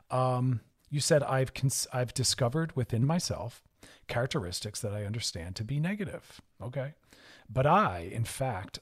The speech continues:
like about myself." Well, then why are they negative? Like, wondering the wig what that use that word means. Um, "I am emotionally," oh, here we go. "I'm emotionally unavailable in that I have zero need for emotional intimacy.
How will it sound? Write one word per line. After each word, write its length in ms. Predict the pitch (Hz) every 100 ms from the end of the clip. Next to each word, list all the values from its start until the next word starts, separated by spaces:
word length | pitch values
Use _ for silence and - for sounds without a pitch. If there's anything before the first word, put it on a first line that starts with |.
| _
like 300 | 104 104 151
about 320 | 185 123 78 80
myself." 720 | 78 - - 71 - - - - _ _ _ _ _ _ _
Well, 100 | 123
then 100 | 135
why 140 | 120
are 40 | 123
they 80 | 123
negative? 560 | 117 104 78 71 - - _ _ _ _
Like, 140 | 117
wondering 300 | 113 113 117
the 80 | 110
wig 240 | 104 104 95
what 120 | 95
that 240 | 98 92
use 160 | 101 101
that 140 | 98
word 160 | 92 92
means. 280 | 80 76 - - - -
Um, 380 | 113 110 107 107 - - - _
"I 360 | 123 143 113 -
am 140 | 117
emotionally," 520 | 113 107 110 147 143 -
oh, 140 | 139 127
here 160 | 117
we 60 | 107
go. 200 | 73 85 - - -
"I'm 160 | 156
emotionally 420 | 190 180 170 185
unavailable 600 | 170 180 202 247 95 87 - _ _ _ _ _ - _ -
in 100 | 175
that 120 | 170
I 100 | 160
have 100 | 123
zero 320 | 113 202 254
need 240 | 254 233
for 100 | -
emotional 360 | 196 196 175 180
intimacy. 580 | 196 - 92 - -